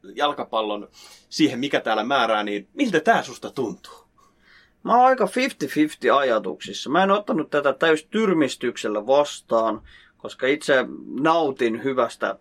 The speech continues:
Speaker 2: jalkapallosta. Tähän nyt käytännössä mahdollistaa sen, että tulee hyvätasoisia jalkapallootteluja viikosta toiseen. Toisaalta sitä toivoo, kyllä. Mutta siihen myös helposti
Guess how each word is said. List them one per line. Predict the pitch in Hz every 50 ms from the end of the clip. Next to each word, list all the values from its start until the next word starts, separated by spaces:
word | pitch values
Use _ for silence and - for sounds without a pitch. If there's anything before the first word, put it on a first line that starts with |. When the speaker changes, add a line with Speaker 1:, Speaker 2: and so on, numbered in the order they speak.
| _ -
Speaker 2:
jalkapallosta. | 101 117 113 110 - - - - - 95 95 98 - - 107
Tähän | 98 123 120 139 139 139
nyt | 151 156 151 -
käytännössä | _ - 170 170 170 165 156 139 131 - 120
mahdollistaa | 120 123 127 127 120 107 107 101 104 - - -
sen, | - - 107 104 104
että | 104 - _
tulee | 143 160 185 180 175 147
hyvätasoisia | 151 156 151 156 139 - - 123 123 - 123 113 110 107 113 104 104 95
jalkapallootteluja | 101 131 135 120 104 117 107 - 107 104 101 101 101 98 95 - _ - - - 85 - - - -
viikosta | 139 147 156 156 156 151 151 - 127
toiseen. | - - 110 101 87 78 - - 90 - - - _ _ _ _ _ _ _
Toisaalta | 175 190 190 180 - 190 170 160 160 156 151 151 - _ _ _ _
sitä | - - 143 131 131
toivoo, | - - 143 131 117 107 101 90 92 67 - - - _ _ _
kyllä. | - 135 120 110 101 95 95 - - _ - - - _ _ _
Mutta | 156 165 175 180 - _ _ - 101 -
siihen | - - 143 143 135 131 131
myös | 131 127 123 - -
helposti | 147 151 156 151 143 - 117 107 - - - 110 98 -